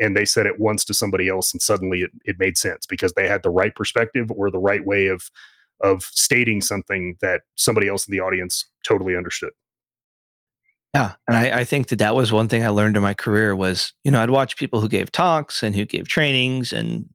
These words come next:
Speaker 2: certain YouTube videos, the Jeffrey Snover and Jason Helmick series. And I would think, "Yeah, I'm a normal person. These people at these big companies, they aren't. They are just special. It's 'cause of the whole, what they know. I don't know.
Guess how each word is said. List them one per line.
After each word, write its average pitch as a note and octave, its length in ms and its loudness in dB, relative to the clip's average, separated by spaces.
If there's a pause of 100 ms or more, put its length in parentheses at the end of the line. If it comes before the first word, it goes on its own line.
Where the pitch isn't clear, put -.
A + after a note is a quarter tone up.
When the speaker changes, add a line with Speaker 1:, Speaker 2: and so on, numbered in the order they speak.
Speaker 2:
certain A2 300 0
YouTube C3 300 2
videos, A2+ 640 2 (320)
the A#2+ 60 -4
Jeffrey A2+ 320 0
Snover A2+ 340 2
and G#2+ 100 0
Jason G#2+ 240 0
Helmick C3+ 280 2
series. B2 400 2
And A2+ 80 0
I A2+ 60 2
would A#2+ 140 -2
think, G#2+ 300 -2 (600)
"Yeah, A3 280 2 (380)
I'm D3 220 2
a D3+ 60 0
normal A#2 320 0
person. - 400 -6 (480)
These F#3+ 220 4
people E3+ 280 4
at D#3 80 2
these C#3+ 220 2
big C3 240 2
companies, A#2+ 640 2
they B2 140 4
aren't. A#2 360 -2 (120)
They C3 160 4
are C#3 100 4
just C3 320 2
special. D3 720 2
It's A#2+ 180 -2
'cause A2 300 -2
of G#2 200 -2 (380)
the A#2 140 0
whole, A2+ 640 4
what G#2+ 200 0
they G2 140 2
know. D3 280 4
I A#2 180 2
don't A2+ 180 -4
know. C3 220 0